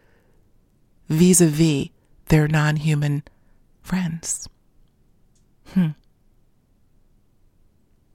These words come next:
Yeah, it sure would be selfish to think we were the only ones here.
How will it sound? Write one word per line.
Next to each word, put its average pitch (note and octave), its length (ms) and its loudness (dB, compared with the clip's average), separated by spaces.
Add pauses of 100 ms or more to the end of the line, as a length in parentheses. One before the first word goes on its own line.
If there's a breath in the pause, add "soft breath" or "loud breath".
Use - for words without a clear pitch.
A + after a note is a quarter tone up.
(100)
Yeah, A#2+ 220 -6
it G#2 60 -12 (100)
sure D#3 240 -2
would D3+ 160 -4
be D3 100 -8
selfish - 440 -8
to D3 80 -6
think - 240 -8
we C3+ 100 -8
were B2 100 -6
the - 120 -8
only C#2 200 -6
ones - 340 -8
here. - 280 -14